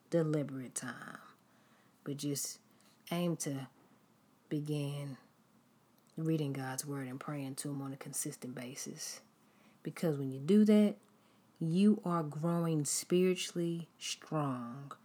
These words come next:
and you're developing a stronger relationship with Jesus, where you're sensitive to what he says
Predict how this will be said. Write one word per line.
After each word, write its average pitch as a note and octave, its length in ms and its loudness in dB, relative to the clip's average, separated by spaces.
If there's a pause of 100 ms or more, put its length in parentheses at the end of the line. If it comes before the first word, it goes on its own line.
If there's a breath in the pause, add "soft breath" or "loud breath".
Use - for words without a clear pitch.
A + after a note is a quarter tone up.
(300 loud breath)
and C#3+ 180 -2
you're C3+ 80 0
developing C#3+ 640 -6
a C#3+ 180 -10
stronger D#3 680 -2
relationship C3+ 800 -6
with C#3+ 200 -12
Jesus, - 720 -10 (760 soft breath)
where D3+ 120 -2
you're C#3 160 -4
sensitive E3 720 0
to C#3+ 140 -6
what C3+ 180 -6
he C3+ 160 -6
says C#3+ 840 -8